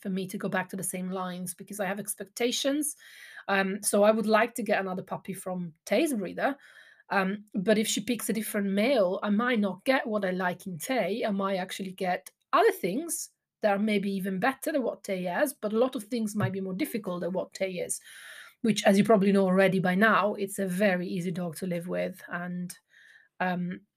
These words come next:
yeah, very, um, very easy to train in a way that he wants to please you, um, and he doesn't have any big issues temperament-wise or behavioral-wise. Um, so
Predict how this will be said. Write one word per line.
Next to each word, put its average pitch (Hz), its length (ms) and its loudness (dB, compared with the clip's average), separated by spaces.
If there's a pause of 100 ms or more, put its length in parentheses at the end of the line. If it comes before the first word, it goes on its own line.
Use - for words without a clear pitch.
yeah, 262 160 2 (160)
very, 180 720 0 (520)
um, 185 420 -4 (1300)
very 208 280 12
easy 170 160 2
to 170 100 -4
train 180 640 2 (140)
in 185 80 -2
a 175 60 -4
way 175 180 -2
that 175 120 -4
he 190 40 -4
wants 254 280 4
to - 80 -6
please 247 360 2
you, 240 300 -2 (560)
um, 190 360 0
and 202 120 -2
he 190 60 0
doesn't 185 360 2
have 170 240 0
any 170 160 -2
big 160 160 -2 (100)
issues 170 520 -6
temperament-wise 175 1000 -6
or 196 240 -6 (260)
behavioral-wise. 170 840 -4 (580)
Um, 262 220 12 (200)
so 269 340 12